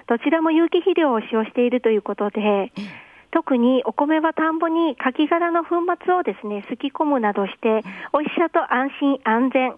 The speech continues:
Speaker 1: 環境に配慮した栽培を行っております。
Speaker 2: はあ、そのようにして、ま、思いを込めて栽培したお米やブルーベリーを使って、六次産業化にも取り組まれているそうですね。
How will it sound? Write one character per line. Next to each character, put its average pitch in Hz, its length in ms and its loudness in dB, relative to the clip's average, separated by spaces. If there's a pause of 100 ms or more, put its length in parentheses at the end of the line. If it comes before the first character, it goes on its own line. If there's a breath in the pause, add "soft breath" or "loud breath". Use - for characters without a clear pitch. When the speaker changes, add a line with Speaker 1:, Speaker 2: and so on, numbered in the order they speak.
(140)
Speaker 1:
環 226 240 -2
境 247 160 2
に 240 100 -2
配 247 240 0
慮 330 140 0
し - 100 -12
た 285 120 0
栽 262 200 0
培 254 140 2
を 262 160 0
行 233 100 -2
っ 220 160 -2
て 226 80 -2
お 214 60 0
り 214 80 0
ま 226 160 2
す。 - 40 -10 (100)
Speaker 2:
は 220 440 -14
あ、 - 20 -20 (380 loud breath)
そ - 140 -8
の 190 120 0
よ 180 180 -2
う 170 40 -4
に 160 100 -4
し 143 60 -12
て、 143 260 -12
ま、 143 200 -10
思 233 320 2
い 339 180 -2
を 302 60 -4
込 359 160 -8
め 381 140 -6
て 311 140 -4
栽 277 240 0
培 269 220 0
し - 140 -10
た 302 220 -4 (140)
お 156 60 -10
米 175 300 -4
や 165 100 -4
ブ 147 140 -6
ル 226 140 0
ー - 20 -4
ベ 269 120 0
リ 247 120 -2
ー 226 80 -4
を 220 80 -8
使 - 200 -10
っ 240 60 -8
て、 220 220 -6 (380 loud breath)
六 302 280 -2
次 381 140 0
産 370 260 -4
業 349 200 0
化 339 120 -6
に 370 100 0
も 330 180 2
取 170 180 -6
り 180 60 -4
組 208 100 -2
ま 208 80 0
れ 202 80 -4
て 196 80 -4
い 160 80 -2
る 147 80 -8
そ 160 140 -10
う 156 40 -10
で 139 80 -12
す - 140 -18
ね。 170 300 -8